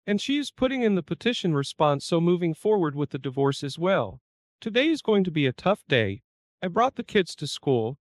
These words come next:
and my S T B X W is picking them up, so they are gone.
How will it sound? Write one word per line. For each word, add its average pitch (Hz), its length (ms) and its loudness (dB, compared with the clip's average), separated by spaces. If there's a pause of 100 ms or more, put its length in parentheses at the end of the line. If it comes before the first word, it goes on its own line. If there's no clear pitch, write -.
(160)
and 196 180 2
my 180 140 2
S 240 200 0
T 247 140 -4
B 190 220 0
X - 180 -4
W 143 340 0
is 123 140 -4
picking 214 380 0
them 151 160 2
up, 202 180 2
so - 140 -4
they 143 160 2
are 131 80 2
gone. 135 500 2